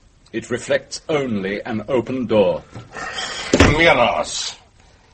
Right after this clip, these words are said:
Speaker 2: I detest mirrors. But you are indeed observant, and I am honored to make your acquaintance, sir.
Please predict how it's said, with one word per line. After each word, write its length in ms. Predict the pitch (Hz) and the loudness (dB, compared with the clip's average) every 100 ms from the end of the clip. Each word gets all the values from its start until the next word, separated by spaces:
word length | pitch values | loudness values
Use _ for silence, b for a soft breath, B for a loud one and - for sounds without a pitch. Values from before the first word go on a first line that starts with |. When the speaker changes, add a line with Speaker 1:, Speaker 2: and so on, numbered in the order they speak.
| b b | b b
Speaker 2:
I 200 | - 196 | 4 6
detest 800 | 196 226 175 254 143 - - - | 6 2 4 6 4 0 -8 -10
mirrors. 1000 | 107 113 82 73 69 60 62 62 - - - b b b b b b b _ - | -4 -2 -2 -4 -8 -10 -16 -16 -16 -18 -18 b b b b b b b _ -8
But 240 | 85 85 | -6 0
you 80 | 90 | 4
are 160 | 92 107 | 6 6
indeed 420 | 110 156 180 98 | 4 2 2 2
observant, 840 | 87 - 95 78 69 65 - - | 0 4 6 6 2 -4 -8 -6
and 80 | 80 | 2
I 120 | 80 | 6
am 80 | 95 | 8
honored 440 | 117 180 233 247 - | 8 6 4 -2 -2
to 120 | 180 | 0
make 280 | 156 131 - | 2 0 2
your 160 | 104 | 2
acquaintance, 640 | 87 - 92 - - - - | 2 2 2 2 -4 -10 -10
sir. 260 | - - | -10 -14